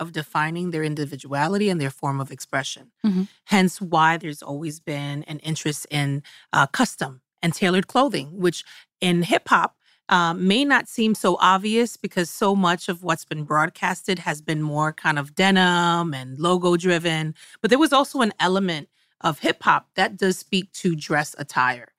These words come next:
Speaker 2: Yeah.
Speaker 1: Um, so a lot of early lyrics is really storytelling.
Speaker 2: Mm-hmm.
Speaker 1: And that storytelling has a lot to do with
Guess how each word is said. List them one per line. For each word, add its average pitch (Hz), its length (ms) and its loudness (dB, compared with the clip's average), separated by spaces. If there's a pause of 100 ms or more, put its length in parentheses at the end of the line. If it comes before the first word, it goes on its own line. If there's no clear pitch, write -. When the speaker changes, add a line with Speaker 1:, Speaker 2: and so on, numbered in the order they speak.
(120)
Speaker 2:
Yeah. 196 240 2
Speaker 1:
Um, 160 400 4 (280)
so 285 320 6
a 262 80 6
lot 269 340 6
of 277 540 2 (160)
early 208 280 4
lyrics 208 680 0
is 202 180 2
really 214 300 4
storytelling. 269 720 0 (160)
Speaker 2:
Mm-hmm. 214 80 6
Speaker 1:
And 180 160 6
that 190 180 4
storytelling 208 760 0
has 196 280 2
a 180 60 0
lot 170 300 4
to 208 100 -8
do 190 380 2
with 170 480 -2